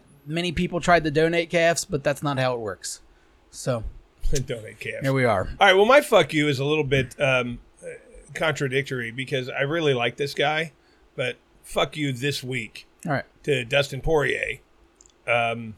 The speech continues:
Speaker 2: I was so convinced he was gonna win that fight. I put a nice little bet on him, and I didn't even bet him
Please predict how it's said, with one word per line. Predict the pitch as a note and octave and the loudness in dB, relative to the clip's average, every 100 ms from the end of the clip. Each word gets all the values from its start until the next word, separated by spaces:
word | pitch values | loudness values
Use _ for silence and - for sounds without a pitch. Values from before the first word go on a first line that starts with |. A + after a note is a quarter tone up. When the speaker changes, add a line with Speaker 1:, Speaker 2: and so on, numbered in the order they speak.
| - - _ - | -12 -14 _ -6
Speaker 2:
I | |
was | C#3 C3+ | -4 2
so | A3 G3+ | 4 6
convinced | E3 C3+ C#3+ C#3 | 4 2 0 0
he | C#3 | -6
was | A#2+ | -6
gonna | B2 B2 | -8 -4
win | C#3 C#3+ | -4 -2
that | B2 | -4
fight. | A2+ F3 E3 | -2 0 0
I | A#2+ A#2+ - _ _ _ _ _ | 0 -4 -6 _ _ _ _ _
put | E4 | -6
a | |
nice | C4 C#4 C#4 | -4 -4 -4
little | F4 D#4 | -6 -4
bet | G3 C4 | 0 2
on | C#4+ F3+ | 2 2
him, | B2 - - - _ _ _ _ _ - | 0 -6 -20 -20 _ _ _ _ _ -6
and | E3+ | 0
I | G3+ | 2
didn't | C4+ G3+ | 4 2
even | E3 D3 | 2 0
bet | D3 F#3 | 4 6
him | G3 C#3+ | 6 2